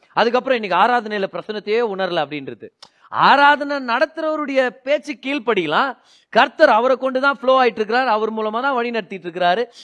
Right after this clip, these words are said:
அப்ப தாழ்மையா நம்ம தாழ்த்திக்கும் போது இந்த முழு ஆராதனை நிறைவை நம்ம பெற்றுக்கொள்ள முடியும். அப்ப பாருங்க, ஒரு ஆராதனை தலைவர் மூலமா கர்த்தர் தீர்க்க தரிசனமா பேசுறார். அவர் பேர் வந்து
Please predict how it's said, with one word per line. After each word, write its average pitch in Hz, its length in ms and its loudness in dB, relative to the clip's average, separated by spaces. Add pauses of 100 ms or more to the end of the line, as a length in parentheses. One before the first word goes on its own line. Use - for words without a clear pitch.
அப்ப 196 180 -2 (140)
தாழ்மையா 302 500 4
நம்ம 285 480 -2 (380)
தாழ்த்திக்கும் 240 400 4
போது 202 520 2 (240)
இந்த 185 140 -6
முழு 269 340 2
ஆராதனை 233 540 8
நிறைவை 202 300 2
நம்ம 190 160 -4
பெற்றுக்கொள்ள 202 400 -4
முடியும். 175 320 -6
அப்ப 208 200 2
பாருங்க, 285 280 2
ஒரு 196 100 2
ஆராதனை 320 1000 4
தலைவர் 233 420 4
மூலமா 190 340 -2
கர்த்தர் 233 320 0
தீர்க்க 180 240 -8
தரிசனமா 175 400 -6
பேசுறார். 160 340 -6 (200)
அவர் 190 220 0
பேர் 208 160 0
வந்து 202 220 -4